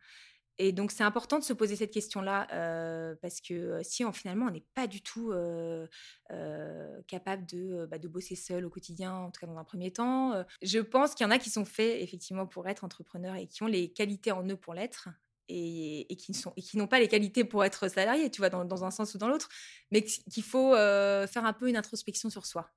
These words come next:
avant de basculer et de se dire : Ok, j'ai très envie de faire ça, mais est-ce que c'est vraiment fait pour moi ?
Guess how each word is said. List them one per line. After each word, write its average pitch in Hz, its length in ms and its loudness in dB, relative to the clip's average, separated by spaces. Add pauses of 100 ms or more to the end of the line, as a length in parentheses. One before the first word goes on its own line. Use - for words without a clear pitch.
(180)
avant 180 280 -4
de 185 80 -2
basculer 180 540 -6 (380)
et - 80 -6
de - 60 -12
se 202 80 -2
dire : 190 280 0
Ok, 190 160 -2
j'ai - 160 -4
très 240 240 -2
envie 180 140 -6
de - 40 -12
faire 185 140 -8
ça, 226 240 -2
mais 175 120 -4
est-ce 180 100 -6
que 185 80 -6
c'est - 120 -6
vraiment 185 280 -6
fait - 120 -10
pour 175 200 -10
moi ? 214 220 -2